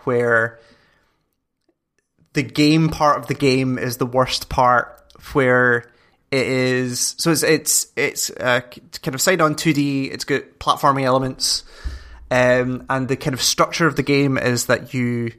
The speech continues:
you have a day in the town where you go, like, talk to people and meet your friends and, and have something happen there.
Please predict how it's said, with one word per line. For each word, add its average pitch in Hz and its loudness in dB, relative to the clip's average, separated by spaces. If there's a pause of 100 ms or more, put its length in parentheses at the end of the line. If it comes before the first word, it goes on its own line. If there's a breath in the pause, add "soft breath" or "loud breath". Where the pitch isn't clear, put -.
(480 soft breath)
you 127 -2
have 120 0
a 123 -2
day 165 2
in 151 0
the 127 -4
town 156 0
where 127 -2
you 120 -6
go, 123 2
like, - -4
talk - 0
to - -12
people 131 0
and 123 -4
meet 123 -4
your - -10
friends 127 0
and, 117 -6 (140)
and 123 -6
have 127 0
something 127 -2
happen 123 -4
there. 123 0